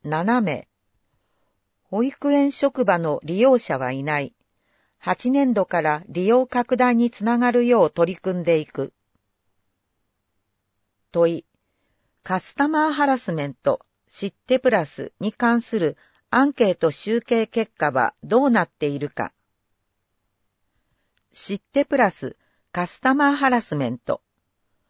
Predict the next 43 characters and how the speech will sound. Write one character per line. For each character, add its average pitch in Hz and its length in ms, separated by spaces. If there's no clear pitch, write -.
顧 202 120
客 285 300
等 294 280
か 175 140
ら 143 200
従 202 300
業 277 260
員 185 180
等 214 240
に 170 160
対 170 240
す 165 180
る 143 200
暴 226 280
言 226 260
や 190 260
不 - 160
当 262 220
な 269 140
要 247 280
求 254 260
な 240 160
ど 175 160
の 135 240
著 262 540
し 277 260
い 156 40
迷 190 220
惑 233 220
行 220 260
為 135 80
の 131 120
こ 135 140
と。 - 240
シ - 220
ッ - 60
テ 247 100
プ 254 140
ラ 214 100
ス 147 200
終 139 140
わ 160 140
り。 147 220